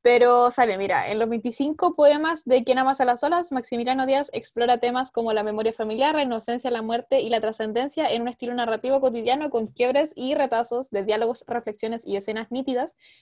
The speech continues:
en las que podemos ver a trabajadores llevados por el mar mientras, eh, mariscaban o batidos por el derrumbe de una mina.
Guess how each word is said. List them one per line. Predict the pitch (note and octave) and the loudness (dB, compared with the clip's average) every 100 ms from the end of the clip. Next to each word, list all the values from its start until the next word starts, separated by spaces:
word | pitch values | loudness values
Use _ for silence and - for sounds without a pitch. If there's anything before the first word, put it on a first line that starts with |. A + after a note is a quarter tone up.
| G#3+ | -6
en | |
las | A3 | -6
que | G#3 | -4
podemos | G3+ G#3+ A3+ G#3+ | -2 -2 -4 -2
ver | A#3 - | -2 -2
a | F3+ G3+ | -2 0
trabajadores | G#3 G3 G3+ G#3 A3 | 0 -2 -2 -2 -2
llevados | G#3+ G3+ G#3 - | 0 0 0 -2
por | A3 | -2
el | G#3 | -2
mar | A3 C4+ - _ _ - | -4 -6 -8 _ _ -6
mientras, | B3 C#4+ D4+ D#4 _ - | -4 0 -2 -4 _ -4
eh, | G#3 F#3+ - _ _ _ _ _ - | -2 -4 -6 _ _ _ _ _ -10
mariscaban | G3 - - G3 B2 - _ _ _ | -8 -8 -4 -4 -4 -6 _ _ _
o | - B3 C4+ | 0 6 8
batidos | C4 B3+ C4 D4+ D4+ _ | 6 4 2 2 0 _
por | B3 B3 C4 B3+ - | 2 2 2 -2 -6
el | - G3+ F#3+ | -4 -2 0
derrumbe | G#3 A3+ C#4+ C#4+ | 0 0 0 0
de | |
una | B3 B3+ | 0 -2
mina. | A3 - - | -6 -10 -20